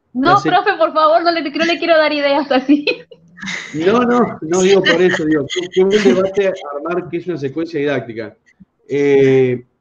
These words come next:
Speaker 2: a ver, claro, vos decís, yo hago una secuencia diciendo, bueno, ¿en cuánto tiempo lo voy a...? No, no, yo no necesito eso. Yo lo que necesito es, elegís un tema y qué instrumento vas a utilizar para trabajar ese tema.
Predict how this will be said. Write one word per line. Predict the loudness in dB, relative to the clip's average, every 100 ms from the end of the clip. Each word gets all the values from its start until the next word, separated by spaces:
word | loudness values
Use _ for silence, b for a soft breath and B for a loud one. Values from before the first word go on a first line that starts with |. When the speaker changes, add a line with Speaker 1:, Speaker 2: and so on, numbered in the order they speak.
| _
Speaker 2:
a | -6 -2
ver, | -2 -4 -8 _ -20 -20 -20 _ _ _ _ _ -6
claro, | -4 0 2
vos | 2 2 2
decís, | 0 0
yo | -2
hago | -2
una | -2
secuencia | -4 -4 -2 0 -2
diciendo, | -2 -4 -2 -2
bueno, | 0
¿en | -4
cuánto | -4 -4 -4
tiempo | -6 -6 -2
lo | 0
voy | 0
a...? | -2
No, | -2 -2
no, | -2
yo | -2 -2
no |
necesito | -2 -4 -6 -6
eso. | -6 -12 -10
Yo | -2
lo |
que | -2
necesito | -2 -2
es, | 0 0 -6 _ _ _ -8
elegís | -4 -2 -4 -4
un | -2
tema | 2 2 2 -6 -10
y | -20
qué | -6 -2
instrumento | -2 -2 -2 0 2 0 0 -2 -2 -2 -4 _ _
vas | -14 -8
a | -8
utilizar | -6 -8 -4 -4
para | -4
trabajar | -4 -2 -2
ese | -4 -6
tema. | -6 -8 -10